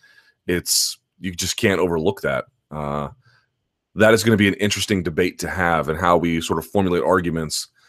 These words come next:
for either side. I, I, for me, I think there is probably a point where if Max doesn't jump weight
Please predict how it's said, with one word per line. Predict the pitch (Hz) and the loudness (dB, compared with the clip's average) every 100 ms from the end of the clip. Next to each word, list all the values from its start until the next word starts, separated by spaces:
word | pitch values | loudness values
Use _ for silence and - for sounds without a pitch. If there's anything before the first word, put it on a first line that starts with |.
| _ _ _ _ _ _ _ _ _ | _ _ _ _ _ _ _ _ _
for | - 101 | 0 2
either | 98 98 95 | 4 2 0
side. | - 95 82 80 | 4 6 6 4
I, | 87 - | 0 2
I, | 101 - _ _ - | 0 -2 _ _ -14
for | - 120 | -2 4
me, | 127 135 113 98 _ _ _ _ _ 101 | 6 6 4 0 _ _ _ _ _ -4
I | |
think | 107 123 | 0 0
there | 113 107 | 0 2
is | 110 110 | 0 0
probably | - 104 95 92 | -2 -2 0 -2
a | - | -4
point | - 92 82 - _ _ _ _ _ _ | -6 -6 -6 -12 _ _ _ _ _ _
where | 95 92 85 - - | 0 2 2 -2 0
if | 104 - | 0 2
Max | 101 95 - | 0 0 0
doesn't | 92 - 117 120 113 85 - | -12 4 6 6 2 -2 -8
jump | 87 92 73 | -2 -2 -2
weight | 76 69 65 | -4 -6 -6